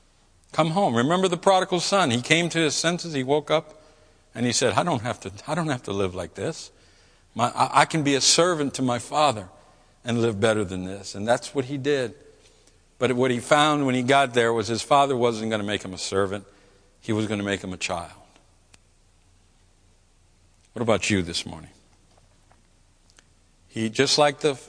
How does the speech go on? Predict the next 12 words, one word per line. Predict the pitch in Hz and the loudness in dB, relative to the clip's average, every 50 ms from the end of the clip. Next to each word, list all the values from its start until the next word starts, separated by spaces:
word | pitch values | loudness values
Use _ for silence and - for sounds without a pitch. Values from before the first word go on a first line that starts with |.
| - - - | -20 -14 -12
the, | 135 - - - - - | -12 -12 -14 -16 -20 -16
the | - 127 | -12 -10
story | - - - 151 143 120 98 | -10 -6 -2 0 0 2 0
in | 92 | 0
the | 95 87 | -2 -4
prodigal | - - 113 107 101 - 101 92 | -2 0 0 0 0 -4 -8 -10
son, | - 101 92 87 82 | -8 -8 -8 -8 -8
he | 82 90 87 | -10 -12 -12
is | 85 82 - - | -12 -12 -8 -2
watching | 101 101 120 123 - - 139 131 127 120 - - _ _ _ _ _ _ _ _ - | 0 0 0 0 -2 -6 -12 -12 -14 -16 -20 -20 _ _ _ _ _ _ _ _ -16
and | 101 95 95 | -12 -10 -4
waiting | 92 104 101 92 78 80 76 | 0 2 2 2 0 -2 -10